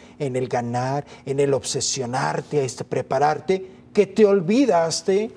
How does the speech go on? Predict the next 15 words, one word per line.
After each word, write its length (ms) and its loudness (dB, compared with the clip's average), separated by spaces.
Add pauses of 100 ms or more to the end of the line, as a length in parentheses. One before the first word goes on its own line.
(160)
de 120 -4
algún 480 0
momento 720 2 (220)
de 220 2
esos 320 -6
valores. 400 0
No 140 -4
que 80 4
el 80 2
deporte 400 -2
no 120 -6
te 140 -2
dé 100 0
los 200 -4
valores. 520 -2